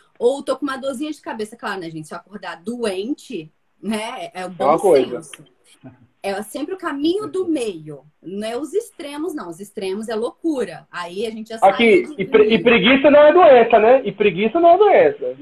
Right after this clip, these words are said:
Speaker 2: Vamos lá, eu já, já, já
Speaker 1: Preguiça
Speaker 2: corta
Speaker 1: e
Speaker 2: isso.
Speaker 1: outra coisa, o nosso, é, desde a, da, lá do início, né, da humanidade lá atrás, eles não tinham essas facilidades que a gente tem hoje.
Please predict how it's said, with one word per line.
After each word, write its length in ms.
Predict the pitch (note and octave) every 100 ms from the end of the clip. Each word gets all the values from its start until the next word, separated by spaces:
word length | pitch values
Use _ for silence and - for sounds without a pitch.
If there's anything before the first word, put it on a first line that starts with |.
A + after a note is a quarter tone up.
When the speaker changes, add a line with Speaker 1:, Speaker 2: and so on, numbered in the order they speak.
| D3+
Speaker 2:
Vamos 200 | D#3 C4+
lá, 260 | A#3 C#3 B2+
eu 280 | D3 D3
já, 160 | D3 D3+
já, 40 | D#3
já 80 | G3
Speaker 1:
Preguiça 340 | F3+ E3+ E3
Speaker 2:
corta 300 | E3+ G#3 C4
Speaker 1:
e 120 | F4
Speaker 2:
isso. 80 | D4+
Speaker 1:
outra 280 | C#4+ - F4+
coisa, 440 | - G#3 G3 G3 -
o 100 | B3+
nosso, 720 | A#3+ A#3+ C#4+ D#4 D#4+ E4+ C4 G3
é, 460 | F#3+ F3+ F3 E3+ E3 E3+ _ _ _ _ _ _ _ _ _ _ _
desde 760 | F#3 B3 D#4+ F#4+ F4+ E4 C4 B3+
a, 260 | B3+ A3
da, 340 | G#3+ A#3 G#3+ -
lá 280 | G#3+ G#3+ D#4
do 120 | C4
início, 580 | C4+ B3 B3 C4+ - A#3
né, 280 | G#3+ B3 A#3+
da 200 | G#3+ G#3+
humanidade 1120 | A3 A3 A3+ A#3+ G3+ G3 G#3 C4+ C#4+ B3 G3+
lá 140 | G3 F3
atrás, 840 | _ F#3+ A#3 D4 A#3+ F3 - _ _ _ _
eles 240 | - C4 C#4+
não 140 | F4
tinham 160 | F#4+ G#4
essas 180 | G4+
facilidades 600 | - D4+ C4 A#3+ G3 F#3
que 80 | -
a 20 |
gente 220 | G3 F#3+ -
tem 200 | F#3+ F3
hoje. 440 | D3 D3 D3+